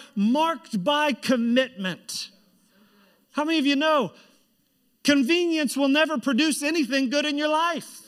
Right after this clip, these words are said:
If you live out of what is convenient, it will produce death in your life.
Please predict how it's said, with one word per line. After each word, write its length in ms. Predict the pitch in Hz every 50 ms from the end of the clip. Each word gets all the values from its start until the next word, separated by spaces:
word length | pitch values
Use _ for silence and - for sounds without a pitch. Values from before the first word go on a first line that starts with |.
| - _ _ _ - - - _ - _ _ _ _ _ _ _ _
If 180 | - 285 240
you 180 | 247 302 311 294
live 440 | 285 285 302 330 349 359 349 330 302
out 280 | 240 220 262 294 294
of 100 | 302 269
what 320 | 247 240 277 302 302 254 220
is 240 | 285 285 277 214 -
convenient, 1300 | - - 254 269 247 254 226 202 196 277 311 330 359 359 339 294 262 240 220 226 254 269 - - - - - - - - - - _ _ _ -
it 180 | 277 311 302
will 140 | 285 311 302
produce 420 | - - 302 254 277 320 330 233
death 540 | 190 202 180 170 269 311 349 359 285 - -
in 140 | 311 285 254
your 120 | 262 254 240
life. 600 | 226 220 202 165 - - - - - - - -